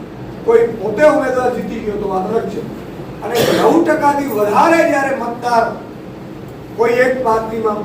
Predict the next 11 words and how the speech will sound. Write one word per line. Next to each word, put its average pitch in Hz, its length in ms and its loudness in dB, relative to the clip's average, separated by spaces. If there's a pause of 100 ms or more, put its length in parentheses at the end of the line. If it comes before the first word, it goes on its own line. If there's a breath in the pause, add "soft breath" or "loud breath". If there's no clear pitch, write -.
બીજી 208 300 -8
પાર્ટીમાં 208 440 -2
પડે 208 160 -4 (100)
તો 214 140 0
એ 196 100 0
સીટમાં 202 480 -4
કન્વર્ઝેશન 190 680 -2 (360)
થાય. 214 240 2 (440)
બાકી 185 360 -4 (240)
સાડા 196 340 2 (100)
છ, 226 40 -2